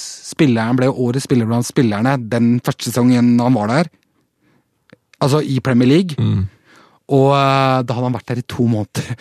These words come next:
Speaker 1: <laughs> Da, da de la,
Speaker 2: <laughs>
Speaker 1: jeg tror han hadde spilt i to måneder da de
Speaker 2: Ja, men han
Speaker 1: måtte
Speaker 2: var
Speaker 1: ste-, han var så god.
Speaker 2: Ja, han var så god, han.
Speaker 1: Og så, så hyggelig fyr.
Speaker 2: Mm.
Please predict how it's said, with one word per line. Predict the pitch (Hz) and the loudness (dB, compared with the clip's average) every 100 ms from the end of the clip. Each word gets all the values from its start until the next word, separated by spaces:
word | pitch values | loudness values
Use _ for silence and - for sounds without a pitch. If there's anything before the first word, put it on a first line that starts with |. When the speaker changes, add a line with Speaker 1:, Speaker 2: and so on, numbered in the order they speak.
| 156 | -12
Speaker 1:
<laughs> | - - 131 | -12 -2 0
Da, | 123 | 0
da | - 139 | 0 0
de | 120 123 120 | 2 2 2
la, | 208 - 285 175 | 2 2 2 -2
Speaker 2:
<laughs> | 269 - - | -4 -4 -2
Speaker 1:
jeg | - - | 0 0
tror | 202 | -2
han | 170 | 0
hadde | 156 156 156 | 0 2 0
spilt | 151 143 123 170 | 0 -4 -2 -4
i | |
to | - 143 | 0 0
måneder | 131 120 - | 2 0 0
da | 127 | 0
de | 120 127 | 2 2
Speaker 2:
Ja, | 131 | 2
men | |
han | 139 | 2
Speaker 1:
måtte | 123 139 | 2 0
Speaker 2:
var | |
Speaker 1:
ste-, | 113 - | -2 -2
han | 139 | -2
var | 117 101 | -2 -6
så | 110 | -8
god. | 101 - - | -10 -10 -4
Speaker 2:
Ja, | 110 | 0
han | 110 | 2
var | 101 | 2
så | - | 0
god, | 101 107 | 0 -2
han. | - - - _ - | -4 -18 -20 _ -8
Speaker 1:
Og | 120 | -2
så, | 160 | -2
så | - 175 | 2 2
hyggelig | 156 160 | 2 0
fyr. | 208 208 - - _ - | 0 -2 -6 -20 _ -2
Speaker 2:
Mm. | 120 104 | 0 2